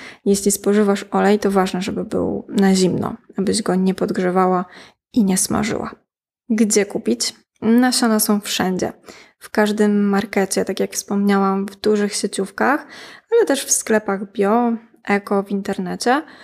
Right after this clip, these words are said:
Olej chyba nie spotkałam się stacjonarnie, ale może nie za dobrze szukałam. Na pewno będzie w internecie i wszelkich sklepach ekologicznych. Cena to różnie, ale myślę, że za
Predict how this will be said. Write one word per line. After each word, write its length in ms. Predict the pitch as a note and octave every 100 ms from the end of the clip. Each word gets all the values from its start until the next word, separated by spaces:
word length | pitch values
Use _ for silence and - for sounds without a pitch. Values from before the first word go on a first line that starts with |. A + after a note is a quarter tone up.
| - - _ _
Olej 680 | - C#4+ E4 D#4+ D#4+ D4+ -
chyba 280 | - - C#4+
nie 140 | D4 B3+
spotkałam 560 | - A#3 - A3+ G3+
się 120 | G#3
stacjonarnie, 720 | G3+ G3+ G3 F#3 F3+ F#3+ A3 C#4+
ale 320 | E4+ A#3 A3 G#3+ _
może 360 | A#3+ A3 G#3 G#3
nie 260 | G#3 G#3
za 80 | G#3
dobrze 280 | G3+ G3+ G3+
szukałam. 540 | - G3+ F#3 F#3 A3+ A#3 - -
Na 60 | A3
pewno 300 | A3+ A3+ G#3+
będzie 320 | G3+ G3+ G3+
w 40 |
internecie 800 | F#3+ F#3 F#3 F#3 F#3 - F#3 F3+ -
i 320 | B3 F3+ F3 G3
wszelkich 440 | - F#3 - G#3+
sklepach 400 | - - - F#3+
ekologicznych. 720 | - - - G#3+ - - - - _ _
Cena 680 | - B3+ C4 B3+ A#3+ A3 G#3+ _ - - - - -
to 240 | C#4 B3+
różnie, 500 | B3 A#3+ A3+ F#3+ F#3
ale 140 | -
myślę, 260 | A3 A#3 A#3+
że 120 | A3+
za 300 | A3 G#3 G#3